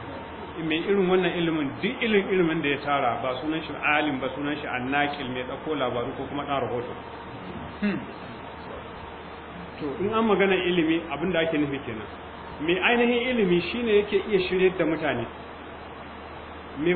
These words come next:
Speaker 1: kuma ɗauko labaru, ainihin ɗan rahoto, su ne maciyan amana.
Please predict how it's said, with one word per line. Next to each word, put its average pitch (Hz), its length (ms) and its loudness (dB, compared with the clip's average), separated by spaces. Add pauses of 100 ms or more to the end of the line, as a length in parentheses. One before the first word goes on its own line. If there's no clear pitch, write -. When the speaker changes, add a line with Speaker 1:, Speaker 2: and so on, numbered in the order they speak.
Speaker 1:
kuma 233 160 0
ɗauko 233 320 4
labaru, 180 540 4 (360)
ainihin 190 360 4
ɗan 190 140 2
rahoto, 156 460 0
su 226 80 -6
ne 208 160 4
maciyan 151 480 0
amana. 123 320 -2